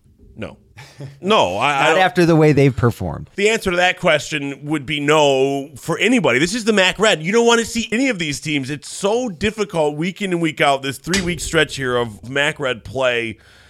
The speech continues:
Speaker 1: is gonna be a grind for everybody. And, you know, it's a tough road right now for the Titans without Jordan Ramsey, who came out of the game last week, their starting quarterback. And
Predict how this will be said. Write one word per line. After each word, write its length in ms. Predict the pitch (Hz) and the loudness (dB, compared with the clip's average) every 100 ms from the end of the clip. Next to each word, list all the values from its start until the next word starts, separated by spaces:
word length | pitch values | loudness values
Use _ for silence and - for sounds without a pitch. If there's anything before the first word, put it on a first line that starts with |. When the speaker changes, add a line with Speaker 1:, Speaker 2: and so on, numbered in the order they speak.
| _ _ | _ _
Speaker 1:
is 180 | 151 147 | -2 0
gonna 220 | 180 185 | 0 0
be 140 | 160 143 | 0 -2
a 40 | |
grind 400 | 120 143 147 147 | 0 -2 0 -2
for 160 | 120 131 | -4 0
everybody. 600 | 160 165 131 127 131 135 | 2 2 2 2 2 0
And, 180 | 135 131 | -2 -2
you 60 | |
know, 80 | 180 | -2
it's 100 | 170 | 0
a 40 | |
tough 300 | 165 175 202 | -2 0 2
road 220 | 160 170 160 | 4 4 6
right 200 | 156 143 | 4 4
now 340 | 147 139 139 | 4 4 4
for 200 | - 147 | 0 -4
the 80 | 143 | -4
Titans 440 | - 156 175 143 | 0 2 2 0
without 300 | 135 147 143 | 0 2 2
Jordan 320 | - 156 147 | 2 0 2
Ramsey, 380 | 139 143 151 123 | 2 4 2 0
who 60 | 131 | -2
came 240 | 131 147 | 0 0
out 100 | 131 | 2
of 60 | 131 | 0
the 60 | |
game 240 | 123 131 127 | 0 0 2
last 320 | 127 135 - | 0 0 -2
week, 160 | 131 123 | -6 -4
their 140 | 120 | -6
starting 360 | - 135 127 127 | -2 -2 -2 -2
quarterback. 540 | 127 165 131 131 131 | 2 2 4 2 2
And 220 | 139 127 | 0 -2